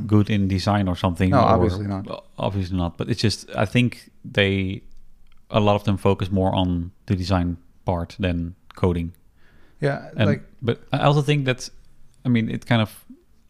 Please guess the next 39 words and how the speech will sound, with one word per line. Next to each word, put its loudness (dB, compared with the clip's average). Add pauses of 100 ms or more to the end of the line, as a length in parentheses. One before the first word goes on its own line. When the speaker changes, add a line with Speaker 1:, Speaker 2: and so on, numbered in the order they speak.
(120)
Speaker 1:
it -8
keeps, -2 (420)
uh, 0
itself, -2
like, -2
looping, 2
or, 2
you -4
know, 0
it -6
kind 0
of -4 (320)
Speaker 2:
Mm-hmm. 0 (440)
Speaker 1:
keeps -2
happening. 2
Speaker 2:
It's -2
a 4
vicious 2
circle -2
almost. -6
Speaker 1:
Yeah, 4
because -2
there 2
are 0
a 0
lot 0
of, -2 (640)
there 6
are 6
a 4
lot 2
of -6
male 2
developers, 0
and 0 (300)
that, -4
that, 0 (100)
I 0
mean, 4